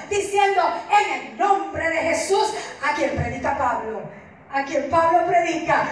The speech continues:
"en el nombre de Jesús les ordeno que salga". Ellos no sabían quién era Jesús. Y andaban reprendiendo a los demonios. No estaban sometidos a autoridad. Y un día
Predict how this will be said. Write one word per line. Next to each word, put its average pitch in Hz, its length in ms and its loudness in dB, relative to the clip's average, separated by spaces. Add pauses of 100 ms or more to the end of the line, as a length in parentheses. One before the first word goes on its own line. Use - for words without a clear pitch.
"en 415 300 4
el 381 120 2
nombre 440 360 2
de 427 100 0
Jesús 381 300 0
les 370 120 6
ordeno 415 640 4 (240)
que - 100 -18
salga". - 640 0 (2500)
Ellos 427 180 2 (100)
no - 60 -2
sabían 403 340 4
quién 392 300 2
era 392 160 4
Jesús. 415 680 -2 (1160)
Y 339 60 -2
andaban 381 380 2
reprendiendo 370 760 2
a 359 80 4
los 359 140 2
demonios. 359 580 4 (500)
No 339 80 0
estaban 370 460 2
sometidos 349 420 2
a 339 220 4
autoridad. 359 580 2
Y 277 60 -4
un 508 240 0
día 381 640 2